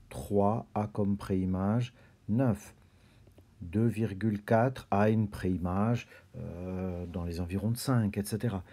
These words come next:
Donc, euh, l'ensemble image, c'est effectivement R plus. Concernant l'intersection de F avec les axes, alors nous avons F inter O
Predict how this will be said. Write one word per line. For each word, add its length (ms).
Donc, 280
euh, 260
l'ensemble 560
image, 500
c'est 300
effectivement 760
R 300
plus. 340
Concernant 440
l'intersection 760
de 380
F 480
avec 340
les 240
axes, 380
alors 560
nous 320
avons 340
F 460
inter 520
O 100